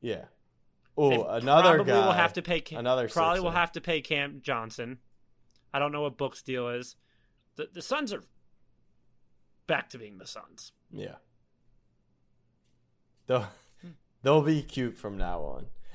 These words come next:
Speaker 1: And I, I wouldn't say that, even with this loss, I w-, I'm not calling them a cutie. Like, I, I genuinely think they
Speaker 2: You're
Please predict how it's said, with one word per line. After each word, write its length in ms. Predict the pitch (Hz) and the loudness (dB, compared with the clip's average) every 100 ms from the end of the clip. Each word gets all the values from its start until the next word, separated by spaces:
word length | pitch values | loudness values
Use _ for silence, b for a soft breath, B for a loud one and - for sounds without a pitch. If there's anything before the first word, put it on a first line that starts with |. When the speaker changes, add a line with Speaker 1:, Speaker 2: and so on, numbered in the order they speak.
| - | 4
Speaker 1:
And 140 | 185 | 8
I, 160 | 185 185 | 8 10
I 120 | 170 | 8
wouldn't 300 | 165 196 220 | 8 8 6
say 180 | 214 202 | 6 4
that, 180 | 185 156 | 4 0
even 300 | 185 196 226 208 | 2 6 6 6
with 160 | 190 | 4
this 220 | 190 180 139 | 2 0 2
loss, 340 | 120 135 151 | 4 4 2
I 140 | - | 0
w-, 220 | 127 120 127 | 0 0 -2
I'm 140 | 139 | 0
not 220 | 135 135 135 | 4 2 2
calling 240 | 131 127 | -2 -2
them 120 | 117 107 | -4 -8
a 40 | |
cutie. 520 | 104 107 95 76 58 - | -8 -10 -10 -12 -14 -8
Like, 200 | 117 117 | -4 0
I, 220 | 113 117 - | 0 0 -2
I 180 | 123 123 | 0 0
genuinely 600 | 117 139 139 135 127 120 | 2 2 2 0 -2 -4
think 360 | 117 113 104 - b b - | -2 -4 -4 -10 b b -4
they 140 | 113 | -4
Speaker 2:
You're 100 | 95 | -4